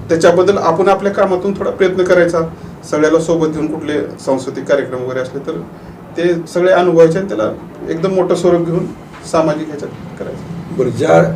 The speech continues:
Speaker 2: युवकांना आता रोजगार मिळत नाही किंवा नोकरी मिळत नाही, अशा युवकांना तुम्ही काय संदेश द्याल?
Speaker 1: मी तर म्हणतो की नोकरीच्या पाठीमागला, कारण मी नोकरी करून बघितलेली आहे, तर नोकरीच्या पाठीमागं न लागता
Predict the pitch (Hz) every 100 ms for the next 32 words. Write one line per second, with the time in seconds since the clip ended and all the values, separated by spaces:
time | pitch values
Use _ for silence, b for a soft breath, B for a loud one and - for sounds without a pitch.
0 | - 139 147 147 147 143 139 - 139 120
1 | 139 139 127 110 - - - - - -
2 | 139 156 156 165 165 156 139 104 95 -
3 | - - - - - - - 165 170 156
4 | 147 143 - 147 156 - - 113 98 -
5 | 90 - - - - - - - - -
6 | - - - - - 139 139 165 170 170
7 | 170 170 185 190 180 - 139 165 175 170
8 | - 165 175 165 202 202 185 175 160 143
9 | 143 156 170 185 175 170 165 156 165 165
10 | 147 127 127 117 120 139 151 160 156 160
11 | 156 170 170 147 160 156 156 156 143 127
12 | -